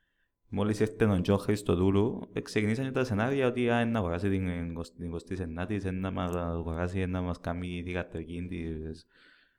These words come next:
της Limited, να μας προ-, προσεγγίσει και, ε, εγώ θεωρώ ότι εν και λίγο έλλειψη σεβασμού σε τούτο όλο που κάναμε τούν τα τρεις και μισή χρόνια. Δηλαδή, έκαναμε, ξεκινήσαμε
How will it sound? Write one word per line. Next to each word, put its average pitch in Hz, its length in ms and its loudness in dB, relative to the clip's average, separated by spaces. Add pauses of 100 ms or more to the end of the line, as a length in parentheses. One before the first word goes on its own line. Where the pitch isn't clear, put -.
(140)
της 82 260 -2
Limited, 107 560 4
να 98 120 2
μας 98 200 2
προ-, 90 240 2
προσεγγίσει 90 540 -2
και, - 160 -4 (340)
ε, - 80 -16 (760)
εγώ 120 240 0
θεωρώ 123 260 2
ότι 139 320 4 (720)
εν 117 120 2
και 113 100 2
λίγο 143 220 4
έλλειψη 151 400 0
σεβασμού 139 480 4
σε 151 100 0
τούτο 147 180 2
όλο 151 220 2
που 107 100 2
κάναμε 135 240 6
τούν 127 140 4
τα 131 200 4
τρεις 98 200 4
και 117 60 4
μισή 123 200 4
χρόνια. 104 400 4
Δηλαδή, 87 320 2
έκαναμε, 101 300 2
ξεκινήσαμε 92 720 2